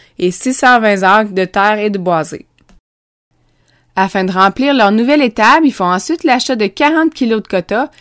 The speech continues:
ainsi que plusieurs vaches, dont Détour Jaromir Béat,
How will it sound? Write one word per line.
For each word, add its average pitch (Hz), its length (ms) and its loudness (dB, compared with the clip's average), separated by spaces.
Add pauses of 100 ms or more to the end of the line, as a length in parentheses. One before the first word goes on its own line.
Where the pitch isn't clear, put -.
(140)
ainsi 185 300 -6
que 180 140 -2
plusieurs 233 480 0
vaches, 180 420 0 (380)
dont 175 200 0
Détour 247 600 0
Jaromir 190 500 -2
Béat, 196 460 0